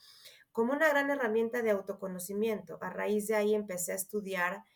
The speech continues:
por qué actúo de una forma, por qué me relaciono con las parejas de otra forma, por qué la relación con mis papás, por qué mi comunicación, por qué las parejas, por qué los estudios.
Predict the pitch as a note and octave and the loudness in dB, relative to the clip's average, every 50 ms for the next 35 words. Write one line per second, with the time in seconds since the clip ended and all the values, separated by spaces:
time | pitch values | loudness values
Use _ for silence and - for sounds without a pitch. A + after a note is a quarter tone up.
0 | _ _ _ _ _ _ _ _ _ _ _ _ _ _ _ _ - C4+ C4 C4 | _ _ _ _ _ _ _ _ _ _ _ _ _ _ _ _ 4 6 6 8
1 | C4 B3 A3 A3+ - - A3+ G#3 G3 G3 F#3+ F#3 F#3 F#3 - - A#3+ A#3+ A#3+ A#3+ | 8 6 6 6 4 4 6 6 6 4 0 -2 -4 -4 0 4 6 8 8 6
2 | A#3 A3+ A3 A3 G#3 G#3 G3+ G3+ G3+ - A#3+ A#3+ C4 B3 A#3+ A#3+ A3+ A3 G3 F#3 | 4 2 2 2 2 2 2 2 2 0 0 2 2 2 4 4 4 4 4 2
3 | F3+ F3+ - - - G#3 G#3 G3+ G3 G3 G3 - G3 F#3+ F3 F3 E3+ - - F3 | 2 0 0 0 2 4 4 4 4 0 -4 -4 -6 -6 -6 -6 -8 -8 -8 -6
4 | F3 F3 F3 D#3+ E3+ E3+ E3 E3 E3 D#3+ D#3 D3+ D#3 D#3 D#3 C#3+ D3 - - - | -6 -8 -8 -8 -6 -4 -4 -2 -2 -2 -2 -2 -4 -6 -6 -10 -12 -8 -2 2
5 | G#3+ G#3+ G#3+ G#3 G3+ G3 F#3+ F#3 F3+ F3+ - - B3 A#3 - A3+ G#3 G3 F#3+ F#3 | 4 4 4 4 2 2 0 0 0 0 -2 -4 -4 -4 -2 -2 0 0 0 -2
6 | F3 E3+ E3+ E3+ F3 E3+ E3 E3 E3 D#3+ D#3 D3+ - D3 C#3+ - - G#3 G#3 G3+ | -2 -4 -6 -6 -8 -8 -10 -8 -10 -10 -10 -12 -14 -18 -18 -8 -2 0 2 2
7 | G3 G3 F#3+ - - _ - - - - - _ _ _ _ - B3+ B3 B3 B3+ | 2 2 0 -4 -10 _ -20 -20 -20 -20 -20 _ _ _ _ 4 4 4 6 6
8 | B3+ B3+ A#3 A#3 A3 G#3 G3+ F#3+ F#3+ F#3+ F3+ F3+ - F3 F3 - - G#3+ G3+ G3+ | 6 6 6 6 4 2 0 0 -2 -4 -6 -6 -6 -4 -4 0 4 4 4 4
9 | G3 G#3 G3+ G3+ G3 F#3+ F#3 - G#3 G3 F#3 F3+ F3 - - F3+ F3+ F#3 F#3 F#3 | 4 2 0 -2 -4 -4 0 0 0 2 2 0 -4 -6 -6 -6 -4 -2 -2 -2
10 | F#3 - F3+ F#3 F#3 - - - F#3 F3+ F3+ - - F#3+ F#3 F#3 F#3 F3+ F3+ F3+ | -4 -6 -6 -6 -8 -8 -8 -10 -10 -10 -10 -10 -8 -6 -4 -2 -2 -4 -4 -8
11 | - - - _ - E3+ F3 E3+ E3+ E3+ - - - - A3+ A3 G3 F#3 F#3 F3 | -12 -20 -20 _ -2 0 0 0 0 0 -2 -4 -2 -2 -2 -2 -2 -2 0 0
12 | E3+ E3 E3 | 0 -2 -4